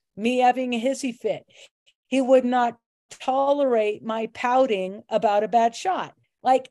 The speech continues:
I, you know, res-, respect the game. So, so I guess what I mean is, is what are your expectations? And, and then again, again, I'll relate it to golf.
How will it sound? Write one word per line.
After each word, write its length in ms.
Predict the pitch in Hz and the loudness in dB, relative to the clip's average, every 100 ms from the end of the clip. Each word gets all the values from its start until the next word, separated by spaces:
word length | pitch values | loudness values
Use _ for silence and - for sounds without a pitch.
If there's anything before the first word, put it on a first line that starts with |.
| _ | _
I, 220 | 233 254 - - - 226 226 214 220 | -4 -2 -4 -14 -20 -20 -20 -20 -4
you 100 | 269 | 0
know, 160 | 240 247 | 2 2
res-, 300 | 277 254 - | 0 -4 -6
respect 400 | 254 240 302 277 | -8 -2 -2 -2
the 60 | 262 | -4
game. 200 | 247 190 | -4 -4
So, 420 | - 320 294 294 _ _ _ _ | 2 6 6 2 _ _ _ _
so 300 | - - 349 | -8 0 4
I 100 | 330 | 4
guess 260 | 269 349 359 | 4 2 0
what 180 | 330 233 | -4 -6
I 140 | 269 285 | -2 -2
mean 280 | 311 440 392 | 0 -2 -2
is, 280 | 294 226 - - | -4 -6 -14 -6
is 360 | 277 269 - - _ - | -4 -4 -6 -18 _ -14
what 280 | 208 233 | 2 4
are 80 | 240 | 4
your 200 | 269 285 | 0 0
expectations? 920 | 330 - 370 285 302 247 185 120 156 - - | -2 -4 -12 -6 -6 -6 -10 -14 -16 -20 -14
And, 640 | 254 254 254 247 247 233 - _ _ | -10 -8 -6 -4 -6 -10 -16 _ _
and 260 | 269 240 185 | -2 -2 -2
then 600 | 330 415 349 269 285 302 | -2 -2 -2 -2 -4 -4
again, 960 | 240 240 190 349 359 254 214 233 302 330 _ _ - | -4 -6 -4 -4 -2 -2 -2 -4 -6 -10 _ _ 0
again, 460 | 240 226 208 180 160 | 2 2 0 -2 -2
I'll 160 | 208 | -2
relate 380 | 214 226 208 208 | 0 -2 -2 -2
it 120 | 262 | -4
to 80 | 311 | -10
golf. 520 | 403 494 403 151 - | -6 -4 -4 -6 -16